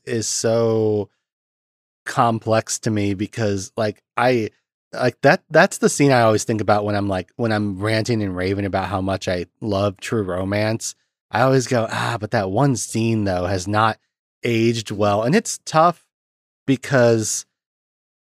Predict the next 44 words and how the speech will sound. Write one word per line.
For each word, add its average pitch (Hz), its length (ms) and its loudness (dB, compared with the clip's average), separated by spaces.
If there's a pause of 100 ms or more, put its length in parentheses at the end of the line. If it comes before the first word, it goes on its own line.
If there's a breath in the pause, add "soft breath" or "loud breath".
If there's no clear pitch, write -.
technically 185 600 2
the 139 80 4
context 131 580 2
of 110 140 0
the 107 80 0
scene 110 420 0
is 98 140 -2
Dennis 110 320 0
Hopper 101 420 0
knows 98 520 -2
that - 180 -6
that's 95 240 2
an 104 80 -4
insult 95 400 -4
to - 80 -14
Christopher 98 440 -6
Walken, 92 640 0
and 95 240 -8
Christopher 101 380 -4
Walken's 95 420 -2
a 92 60 -6
piece - 260 -8
of 95 100 -10
shit - 260 -6
for 92 120 -10
taking 104 480 -4
it 135 160 0
as 131 220 0
an 131 100 0
insult, 135 560 2 (260)
but 135 120 -2
it 151 80 2
doesn't 185 260 2
get 135 160 4
around 107 300 2
the 104 80 -4
fact 92 340 0
that 98 160 -8
what 101 160 -6
you're 90 80 -10
saying 101 320 -2
is 92 140 -4
absolutely 95 560 -6
right. 90 420 -2